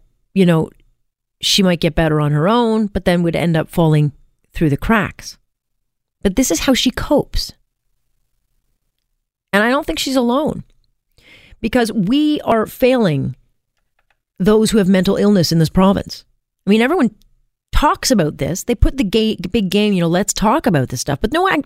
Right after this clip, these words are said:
no one is actually serious about a plan to deal with mental illness. I mean, one of the planks in Patrick Brown's People's Guarantee was one point nine billion, with a B, dollars that would go to mental health spending, specifically to talk and deal with issues like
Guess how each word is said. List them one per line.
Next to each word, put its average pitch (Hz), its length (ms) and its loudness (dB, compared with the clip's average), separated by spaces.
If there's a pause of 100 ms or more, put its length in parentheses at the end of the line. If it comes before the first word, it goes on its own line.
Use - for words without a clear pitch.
no 269 140 0
one 403 80 2
is 359 80 -2
actually 285 240 0
serious 233 680 0
about 170 180 2
a - 20 -8
plan 202 340 0
to 175 60 0
deal 165 280 2
with 165 120 0
mental 160 320 0
illness. 208 320 2
I 160 40 0
mean, 180 200 4
one 202 120 2
of 320 60 -2
the 381 60 -4
planks 180 380 0
in 160 60 -2
Patrick 156 340 0
Brown's 147 360 -2 (440)
People's 208 240 4
Guarantee 180 460 2
was 165 220 0
one 190 240 2
point 202 240 0
nine 165 300 -2 (180)
billion, 170 460 -4
with 131 100 -6
a 151 60 -2
B, 151 340 0 (460)
dollars 202 500 0
that 160 140 0
would 160 180 -2
go 175 380 0 (180)
to 180 500 2 (100)
mental 170 340 2
health 151 260 0
spending, 196 480 -2
specifically - 1040 -4
to 160 140 -6
talk - 480 0
and 165 200 0
deal 196 280 4
with 151 180 2
issues 160 480 0 (380)
like 160 300 0